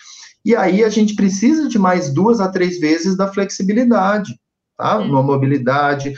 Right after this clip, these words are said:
Speaker 1: de um alongamento mais profundo, uma proteção aí pros nossos, pras nossas articulações, e, e, e às vezes a gente negligencia a, a flexibilidade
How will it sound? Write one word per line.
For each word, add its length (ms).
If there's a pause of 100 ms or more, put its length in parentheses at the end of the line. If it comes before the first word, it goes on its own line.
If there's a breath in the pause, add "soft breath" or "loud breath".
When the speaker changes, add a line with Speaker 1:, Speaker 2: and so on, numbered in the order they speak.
(200 loud breath)
Speaker 1:
de 120
um 120
alongamento 600
mais 240
profundo, 720 (240 soft breath)
uma 220
proteção 760
aí 360
pros 260
nossos, 340
pras 200
nossas 340
articulações, 840 (320 loud breath)
e, 800
e, 100
e 40
às 160
vezes 160
a 80
gente 300
negligencia 920
a, 400
a 40
flexibilidade 1040